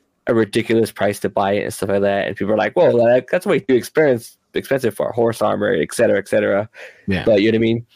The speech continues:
Speaker 1: Like, the community is usually good about that. And if you do do that, just always make sure you do it in the right way and don't be an asshole, just straight up. <laughs> But, uh,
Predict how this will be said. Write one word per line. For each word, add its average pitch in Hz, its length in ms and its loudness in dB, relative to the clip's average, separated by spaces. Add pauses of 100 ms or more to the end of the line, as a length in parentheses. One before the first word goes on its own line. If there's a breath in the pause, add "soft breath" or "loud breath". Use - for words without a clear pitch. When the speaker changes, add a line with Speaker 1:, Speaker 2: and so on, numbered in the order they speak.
(320 soft breath)
Speaker 1:
Like, 107 340 -2 (300)
the 110 160 0
community 127 340 0
is 107 120 -2
usually 110 380 0
good 101 220 0
about 98 280 -2
that. 95 260 -2
And 98 400 -2 (160)
if 123 220 -2
you 120 60 0
do 123 180 0
do 113 120 2
that, 101 180 2
just 101 120 -6
always 110 280 0
make 107 120 -2
sure 104 120 -2
you 101 60 -2
do 110 120 2
it - 100 0
in 92 120 -6
the 95 80 -2
right 95 200 -2
way 110 180 0
and 98 100 -4
don't 95 180 -2
be 104 100 0
an 98 80 0
asshole, 107 540 -2
just - 160 -10
straight 104 180 -2
up. - 260 -2
<laughs> - 20 -10 (1080 loud breath)
But, 117 180 4
uh, 104 280 4